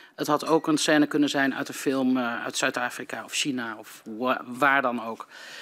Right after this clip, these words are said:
Maar goed, eh, laat ik er weinig, eh, woorden maar over vuil maken. Ehm, ik ga verder. Ik ga het hier overigens nog een keer, eh, noemen, dus ik bereid u, eh, voor op een, eh,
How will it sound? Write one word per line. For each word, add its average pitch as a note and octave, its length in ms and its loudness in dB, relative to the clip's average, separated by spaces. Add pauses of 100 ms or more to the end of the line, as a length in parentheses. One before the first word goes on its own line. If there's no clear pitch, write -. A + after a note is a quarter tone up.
(420)
Maar G3 120 2
goed, D#3+ 300 2
eh, F#3+ 200 6
laat F#3 160 4
ik - 60 -10
er F#3+ 140 4
weinig, F3+ 380 2
eh, E3+ 60 8
woorden E3 320 6
maar D#3 160 6
over D3 240 0
vuil D3 240 6
maken. C#3 520 4 (260)
Ehm, C3+ 300 -2 (240)
ik - 140 -4
ga - 120 -2
verder. D3 380 2
Ik - 260 -8 (320)
ga - 220 2
het D3+ 100 4
hier D#3 240 2
overigens D3 360 4
nog D#3 140 4
een - 60 -12
keer, C#3 340 0
eh, C#3 80 0
noemen, D#3+ 440 2
dus D3+ 200 -2
ik C#3 120 -8
bereid C#3+ 380 0
u, C#3 160 -2
eh, C3 120 -6
voor C#3+ 340 -6
op C#3 140 -10
een, C#3 160 -4
eh, C#3 40 -10